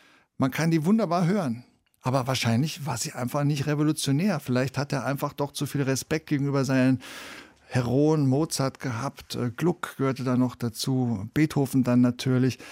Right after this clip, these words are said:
Ähm, und während er die Literatur ja eigentlich anfangs ja gar nicht so besonders ernst genommen hat, die hat er ja eben so ein bisschen auch auf den, ja, äh, auf den Zuruf von Hitzig, ähm,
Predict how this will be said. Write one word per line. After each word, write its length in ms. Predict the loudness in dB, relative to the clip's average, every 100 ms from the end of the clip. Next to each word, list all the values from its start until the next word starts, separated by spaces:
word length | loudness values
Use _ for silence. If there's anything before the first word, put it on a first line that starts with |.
| -18 -18 -20 -8
Ähm, 720 | 0 2 4 4 4 2 -2 -4
und 400 | 0 2 0 -2
während 520 | -4 0 0 0 -2
er 460 | 0 0 -2 -4 -10
die 160 | -2 0
Literatur 880 | 2 0 -2 -2 -2 0 0 0 -4 -14 _
ja 320 | 0 0 0 -4 -12 _ _
eigentlich 360 | -4 0 0 -2
anfangs 380 | -4 -2 -4 -4
ja 80 | -2
gar 160 | 0
nicht 140 | -2 -2
so 80 |
besonders 420 | -4 0 2 2 0
ernst 380 | 0 0 0
genommen 380 | 0 0 0 -4
hat, 180 | -8 -2
die 140 | 0
hat 160 | 0 0
er 80 | 0
ja 220 | 2 0 0
eben 260 | 0 2
so 100 | 2
ein 100 | 0
bisschen 440 | 0 0 2 0 0
auch 320 | -2 -2 -2
auf 200 | -4 -2
den, 400 | 0 2 0 -2 -10 -20 -6
ja, 800 | -2 0 -2 -2 -4 -2 -4 -4
äh, 20 |
auf 160 | -6 -4
den 340 | 0 2 2 -2 -12 -14 -16 -20 _
Zuruf 520 | -4 2 2 4 2
von 280 | 2 2 4
Hitzig, 800 | 6 4 2 2 2 0 -12 -8
ähm, 580 | -2 2 2 0 -2 -6